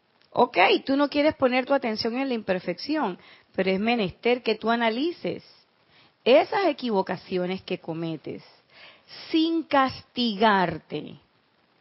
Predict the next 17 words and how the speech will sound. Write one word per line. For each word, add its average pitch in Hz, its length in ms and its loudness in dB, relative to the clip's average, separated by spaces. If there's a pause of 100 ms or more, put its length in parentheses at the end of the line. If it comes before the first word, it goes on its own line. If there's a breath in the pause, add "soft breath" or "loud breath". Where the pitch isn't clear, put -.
(200)
Porque 185 240 -8 (120)
cada, 277 400 4
yo 233 460 2
vuelvo 180 360 -2
y 208 80 -6 (240)
caigo 170 260 0
en 202 60 -2
la 185 120 -2
cuenta, 175 520 -2 (300)
eso 160 200 -8
es 196 80 -2
una 196 220 0
percepción 160 600 -10
que 160 120 -6
yo 165 120 -4
tengo, 208 440 -6 (680 soft breath)
que 160 180 -6